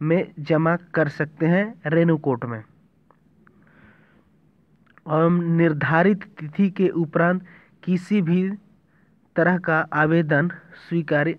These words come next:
नहीं होगा, यानी अट्ठाईस दिसंबर के बाद किसी भी अभ्यर्थी के द्वारा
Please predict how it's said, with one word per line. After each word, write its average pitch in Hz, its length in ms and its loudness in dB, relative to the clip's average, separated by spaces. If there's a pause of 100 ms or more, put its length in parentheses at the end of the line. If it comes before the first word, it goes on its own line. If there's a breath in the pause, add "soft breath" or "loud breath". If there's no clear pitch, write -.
नहीं 156 300 2
होगा, 123 240 -4
यानी 170 380 0 (1300 loud breath)
अट्ठाईस 175 440 0
दिसंबर 175 540 2
के 170 140 0
बाद 175 340 0 (120)
किसी 185 280 -2
भी 180 280 -2 (1800)
अभ्यर्थी 165 560 0
के 175 180 0
द्वारा 160 280 2